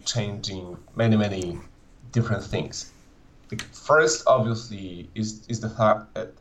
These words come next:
infrastructure now is, is quite centralized. So most of the things you use, you, you run, um, in the so-called cloud is provided by very few companies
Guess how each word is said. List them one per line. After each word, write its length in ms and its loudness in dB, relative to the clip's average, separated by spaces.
infrastructure 760 -2
now 440 2
is, 420 -2
is 120 -4
quite 400 2
centralized. 640 -6
So 560 -6
most 400 2
of 160 2
the 80 2
things 520 2
you 400 -8
use, 560 0
you, 560 -6
you 80 -12
run, 560 2
um, 800 -2
in 160 8
the 320 0
so-called 680 0
cloud 420 4
is 140 -8
provided 580 0
by 400 0
very 240 4
few 300 2
companies 640 -4